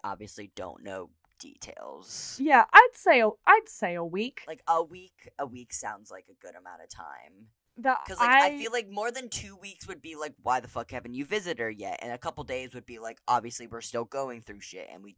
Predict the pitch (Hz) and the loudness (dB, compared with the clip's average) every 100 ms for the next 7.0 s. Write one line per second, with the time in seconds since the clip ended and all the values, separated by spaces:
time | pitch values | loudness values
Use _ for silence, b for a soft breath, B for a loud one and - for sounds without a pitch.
0 | _ - 101 - - 120 101 95 85 85 | _ -18 -16 -16 -10 -8 -8 -12 -12 -12
1 | 76 57 101 127 139 127 147 135 - 127 | -14 -14 -10 -8 -8 -12 -18 -10 -8 -8
2 | 117 110 104 - - - 90 87 80 80 | -10 -16 -18 -16 -16 -16 -16 -16 -14 -16
3 | - - - - - - 220 269 240 220 | -14 -14 -14 -16 -20 -10 0 4 4 4
4 | 220 269 254 302 - 269 240 226 202 190 | -2 -6 -2 -4 -4 -6 0 4 4 4
5 | 202 202 214 208 208 202 196 202 208 202 | -2 -2 0 0 2 2 2 0 0 0
6 | 202 214 196 190 185 180 180 190 180 170 | -2 -2 -4 -4 -4 -4 -6 -4 -6 -8